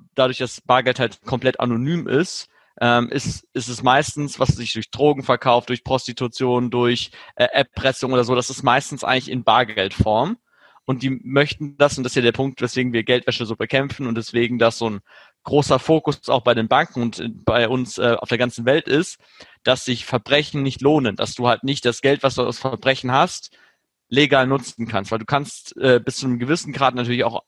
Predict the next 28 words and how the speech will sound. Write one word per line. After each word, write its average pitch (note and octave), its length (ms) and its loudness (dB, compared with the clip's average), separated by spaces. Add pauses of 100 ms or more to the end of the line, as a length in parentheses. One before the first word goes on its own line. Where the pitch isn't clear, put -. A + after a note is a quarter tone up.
die A#2+ 80 -12
Sachen B2+ 260 0
in A2 120 -2
Bargeld A#2 400 2
bezahlen, C3 640 0 (520)
aber, B2 520 4
äh, B2 120 4
du A#2+ 80 -6
kannst C#3 220 -2
deine B2 140 -2
fünftausend C3 440 0
Euro B2 220 2
Miete C3 280 0
wahrscheinlich A2+ 340 -2
pro B2 100 -4
Monat B2+ 420 0 (220)
schlecht - 400 0
immer B2+ 240 2
in B2 80 -2
bar A#2 180 6
bezahlen, F#2 540 -2
sondern A2+ 160 -4
es - 100 -10
wird A2+ 140 -8
meistens A#2 260 0
vom A#2 160 -4
Konto A#2+ 300 0
abgebucht F#2+ 560 -6